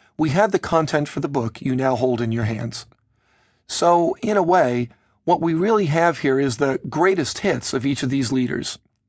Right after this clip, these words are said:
These are some of their best thoughts related to the leadership topics covered in this book.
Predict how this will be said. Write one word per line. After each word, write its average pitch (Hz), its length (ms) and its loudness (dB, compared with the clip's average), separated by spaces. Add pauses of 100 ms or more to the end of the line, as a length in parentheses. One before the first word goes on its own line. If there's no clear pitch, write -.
(640)
These 180 200 2
are 151 80 2
some 156 240 2
of 139 60 2
their 127 140 0
best 165 420 0
thoughts - 340 0
related 135 440 0
to 135 80 -4
the 123 100 -4
leadership 156 480 -2
topics - 420 0
covered 131 300 0
in 123 120 -2
this 123 140 -4
book. - 340 -8